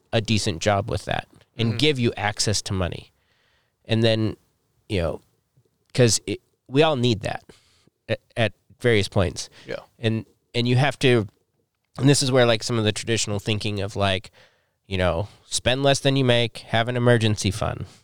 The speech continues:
Speaker 1: It's that idea that we need capital for things.
Speaker 2: Mm-hmm.
Speaker 1: You know, more often than not, I think, like, in terms of opportunity than emergency,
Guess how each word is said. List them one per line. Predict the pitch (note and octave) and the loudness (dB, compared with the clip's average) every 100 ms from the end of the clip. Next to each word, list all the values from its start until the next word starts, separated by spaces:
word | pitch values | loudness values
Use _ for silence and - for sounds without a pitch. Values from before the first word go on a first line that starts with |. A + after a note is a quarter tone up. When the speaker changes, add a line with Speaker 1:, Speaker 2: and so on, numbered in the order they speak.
| - | -4
Speaker 1:
It's | A2+ - | -4 -2
that | A#2+ A#2 | 0 0
idea | G2 G#2+ G#2 A2 A2 | 0 0 0 2 2
that | G2+ - | 0 -4
we | G#2+ A#2+ | -2 0
need | A#2 B2 C#3 C#3+ C3 B2 - _ | 2 2 2 2 0 -4 -10 _
capital | - A#2 A2 F#2+ D#2+ G2 - | -4 -2 -2 -4 -4 -8 -12
for | - G2+ F#2+ F#2 G2+ | -6 -2 0 0 -4
things. | - A2 D#2 - - - | -2 -2 -2 -8 -16 -12
Speaker 2:
Mm-hmm. | C3+ B2+ A2+ _ _ _ | -10 -10 -12 _ _ _
Speaker 1:
You | F#2 | 0
know, | E2+ F2 G#2+ _ _ _ _ _ _ _ - | 2 2 -2 _ _ _ _ _ _ _ -2
more | D#3+ E3+ | 4 4
often | D#3 D3+ | 4 0
than | C3+ | 0
not, | C#3 - | 0 0
I | A#2 | -2
think, | A2 B2 A2 | -2 -2 0
like, | A2+ G#2 | 0 0
in | G#2 | -2
terms | A#2 A2 | 0 0
of | G2+ | 0
opportunity | A2 G#2 G2 - B2+ C3 D3 - _ _ _ _ _ | 0 0 0 2 4 4 2 -2 _ _ _ _ _
than | B2 | -2
emergency, | A2 A2 B2 C3+ - C#3+ C#3 | 2 2 2 0 -2 -2 -4